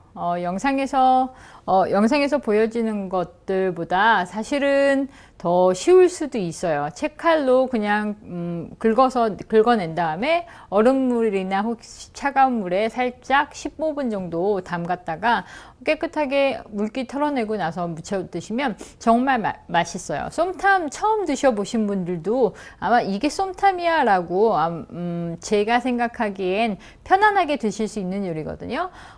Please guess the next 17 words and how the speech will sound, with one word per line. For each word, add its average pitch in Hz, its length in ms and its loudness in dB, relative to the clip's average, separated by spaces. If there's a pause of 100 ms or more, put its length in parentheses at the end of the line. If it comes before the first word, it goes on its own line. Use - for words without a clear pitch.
어, 175 100 0
앞으로도 269 720 2
다양하게 190 800 2
동남아 190 460 0
요리뿐만이 220 680 -2
아니라 175 360 0
서양 247 440 2
요리, 196 340 0
뭐, 160 300 -2
일본 190 320 0
가정식 180 800 -4
많이 226 760 0 (100)
알려드릴게요. 196 920 0 (340)
어, 185 220 0
그러려면 226 640 4
저희도, 190 720 0
음, 156 340 -8